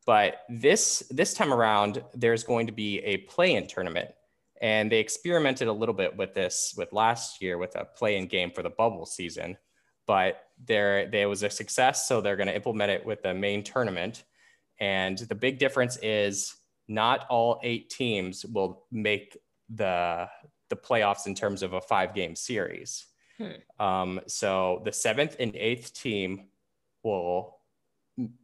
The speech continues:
Speaker 1: have to play in a play-in game, which they're very upset about because it's, it's, if you lose, you lose, right? Um, but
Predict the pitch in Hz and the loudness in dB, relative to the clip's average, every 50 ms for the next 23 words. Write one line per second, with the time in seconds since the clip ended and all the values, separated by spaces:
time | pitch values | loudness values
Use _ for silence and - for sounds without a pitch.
0 | _ _ - - - 127 117 - - 120 - - 127 120 113 95 92 - - - | _ _ -16 -2 0 0 0 0 -2 -8 -2 0 2 2 2 2 0 -4 -4 0
1 | 160 165 160 113 95 - 85 82 82 92 110 113 107 101 - - - 117 113 101 | 2 2 2 2 0 -2 -4 -6 -6 -8 -8 -6 -6 -6 -6 -2 -2 -2 0 2
2 | 113 107 98 98 95 87 - - - - - 92 - 87 80 - - - - _ | 2 2 2 2 2 0 -2 0 0 0 0 2 0 -2 -2 -2 -6 -6 -12 _
3 | _ - 95 - 98 90 87 85 - - - - _ _ _ - 104 - - - | _ -16 -6 -4 -2 -2 -2 -2 -4 -8 -10 -12 _ _ _ -6 -6 -6 -4 -6
4 | 120 - - - - 117 - - 107 104 113 131 139 139 131 120 123 117 101 104 | -6 -6 -6 -10 -10 -10 -8 -6 -6 -2 0 2 2 2 2 2 0 -2 -2 0
5 | 127 135 98 78 76 - - 87 82 82 80 85 - - _ - _ _ _ _ | 0 0 0 -2 -6 -6 -4 -2 0 0 -2 -4 -8 -12 _ -20 _ _ _ _
6 | _ _ _ _ _ - - - _ _ - 127 123 113 107 104 104 101 104 - | _ _ _ _ _ -8 -8 -8 _ _ -2 0 2 4 4 2 0 -2 -6 -8
7 | - _ _ _ _ _ _ _ _ _ _ _ _ _ _ _ - 117 104 104 | -12 _ _ _ _ _ _ _ _ _ _ _ _ _ _ _ 4 6 6 6
8 | 101 - | 4 2